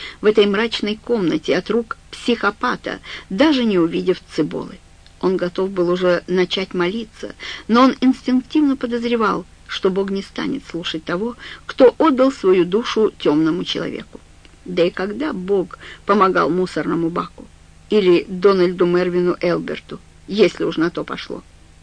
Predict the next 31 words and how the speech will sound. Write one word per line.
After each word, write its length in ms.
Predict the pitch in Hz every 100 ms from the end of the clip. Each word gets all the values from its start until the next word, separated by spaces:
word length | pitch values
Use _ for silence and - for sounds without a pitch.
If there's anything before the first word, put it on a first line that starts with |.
| - - - - -
Малыш 460 | - 214 277 302 - -
захрапел. 580 | 185 196 190 - - 185 - - - - - - -
«А 100 | -
теперь 320 | - - 214
я 160 | 208 170
уйду», 360 | - - - - - -
подумал 360 | - 170 151 147
мусорный 460 | - - - - -
бак. 320 | - - - - - -
Но 140 | - 185
он 100 | 190
опасался, 720 | 185 202 - 233 - - -
что 160 | - 185
как 160 | 175
только 300 | - 180 -
он 120 | 175
двинется, 540 | 175 247 220 175 - - - -
малыш 400 | - 208 254 302 -
тут 220 | 175 175
же 80 | 185
проснётся. 640 | 175 180 - - - - - - - -
«Я 180 | 180 170
уйду, 360 | 170 185 220 - - -
как 180 | - 220
только 300 | - 262 -
буду 220 | 226 226
окончательно 800 | 226 233 240 - 170 - - 151
уверен, 360 | 147 208 240 -
что 200 | - 147
он 140 | 170
уснул. 340 | 180 - 156